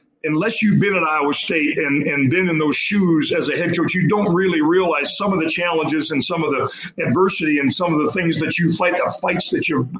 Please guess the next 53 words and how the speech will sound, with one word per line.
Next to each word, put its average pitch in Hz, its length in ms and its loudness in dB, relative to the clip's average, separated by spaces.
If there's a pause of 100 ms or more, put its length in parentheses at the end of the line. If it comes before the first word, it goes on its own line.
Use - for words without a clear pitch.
(100)
that, 151 200 0
that 143 140 -2
you - 120 -2
fight 165 260 -2
through 160 220 2
and 262 80 0
the 262 80 -2
battles 170 400 0
that 156 160 -2
you 151 100 0
battle 151 300 2
through, 151 400 0 (360)
unless 165 280 -2
you've 151 100 0
been 185 160 4
there. 131 160 2
And - 300 -4 (240)
fortunately, 185 640 2
for 196 80 2
the 170 80 4
first 254 220 0
time 208 160 0
in 151 80 0
my 190 100 2
lifetime 151 560 0
now, 156 320 0 (180)
Adam, 147 280 0 (320)
um, 143 420 0
with 160 140 2
this 160 160 0
new 180 160 2
facility 170 460 0
that's 135 120 0
going 160 220 0
up 151 80 0
at 147 100 0
Iowa 147 220 0
State, 151 280 -2
in 147 80 -2
my 190 140 0
lifetime, 175 360 0
will 151 80 2
be 131 40 0
the - 60 -2
first 165 180 0
time 151 160 -2
Iowa 151 220 0
State's 147 260 -4
had 156 140 -2
as 123 100 -2
good 147 220 2
a - 20 0
facilities - 720 0